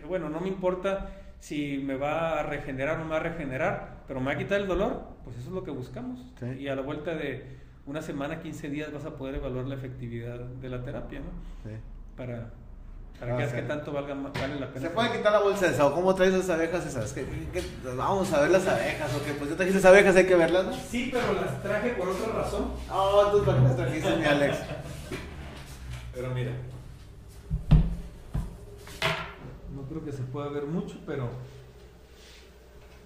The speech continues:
Speaker 1: se pueden escuchar. Ese, esta es una cajita. Esta es una cajita que a lo mejor tendrá unas doscientas abejas.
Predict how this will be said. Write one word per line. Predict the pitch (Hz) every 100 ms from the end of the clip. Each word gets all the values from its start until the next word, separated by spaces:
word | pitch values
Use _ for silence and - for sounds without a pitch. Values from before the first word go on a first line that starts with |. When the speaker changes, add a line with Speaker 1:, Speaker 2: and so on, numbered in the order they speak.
| -
Speaker 1:
se | 127
pueden | 139 143 139
escuchar. | 123 127 - 151 - - - - - - - - -
Ese, | 120 180 -
esta | 175 196
es | -
una | 214
cajita. | 214 - - 185 220 208 - - - - - - - - 202
Esta | 165
es | 175
una | 156
cajita | 151 156 175
que | 139
a |
lo | 135
mejor | 156
tendrá | 175 170 160
unas | 165 165 160
doscientas | 135 - - 170 160
abejas. | 127 135 170 - 123